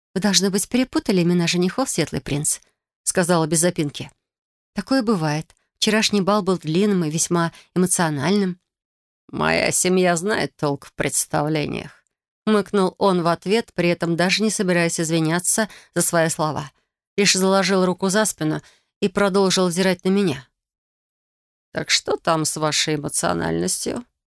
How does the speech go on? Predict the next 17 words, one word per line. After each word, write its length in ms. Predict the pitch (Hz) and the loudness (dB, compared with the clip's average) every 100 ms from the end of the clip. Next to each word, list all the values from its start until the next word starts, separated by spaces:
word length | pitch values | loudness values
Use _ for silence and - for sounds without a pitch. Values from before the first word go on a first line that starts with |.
| _ _ _ _ _ _ - | _ _ _ _ _ _ -4
Видимо, 320 | 214 220 226 | 0 2 2
так 220 | 214 214 | 0 -2
просто 320 | - 233 - | -2 -2 -2
пройти 380 | 208 208 208 - | 0 0 0 0
мне 160 | 208 202 | 0 0
всё-таки 380 | - 190 - 190 | -2 -6 -2 0
не 140 | 190 | 0
даст. 400 | 160 139 - - _ _ _ _ _ - | -2 -4 -6 -10 _ _ _ _ _ -4
Но 460 | 202 214 214 208 - | 2 4 4 2 0
и 100 | 208 | -2
поддаваться 640 | 196 196 185 208 214 - 190 | -2 0 2 2 2 0 0
на 80 | |
его 160 | 196 190 | 2 2
провокации 640 | 190 196 202 175 147 - | 0 0 0 -2 -2 0
я 120 | 160 165 | 2 2
не 100 | 165 | 0
собираюсь. 680 | - 170 151 127 - - | -2 -2 -2 -4 -6 -6